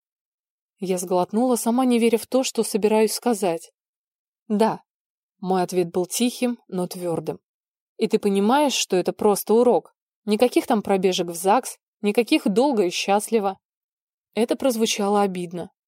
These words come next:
но я сдаваться не собиралась. "Для этих целей у меня есть другой". "Прекрасно". Он усмехнулся,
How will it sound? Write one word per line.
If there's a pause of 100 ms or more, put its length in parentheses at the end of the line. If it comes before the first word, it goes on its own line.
(140)
но
я
сдаваться
не
собиралась. (840)
"Для
этих
целей
у
меня
есть
другой". (680)
"Прекрасно". (680)
Он
усмехнулся,